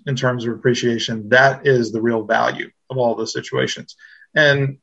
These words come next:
uh, like we were talking, you know, when, when the bad things happen and you're trying to figure out what it is,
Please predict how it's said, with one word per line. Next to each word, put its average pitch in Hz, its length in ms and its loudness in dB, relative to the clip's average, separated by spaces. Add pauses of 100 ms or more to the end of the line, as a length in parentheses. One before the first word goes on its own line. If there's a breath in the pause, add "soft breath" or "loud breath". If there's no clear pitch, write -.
(120)
uh, 175 120 -4
like 123 460 2
we 123 80 4
were 120 120 4
talking, 135 460 0
you 123 80 -4
know, 117 100 -2
when, 113 380 -2
when 117 200 -4
the 110 80 -2
bad 113 340 4
things 113 220 -4
happen 120 500 -2
and 110 180 -4
you're 107 100 -10
trying 113 200 -2
to 104 80 -6
figure 110 260 0
out 107 240 -4
what 120 180 -2
it 113 100 0
is, 113 360 -2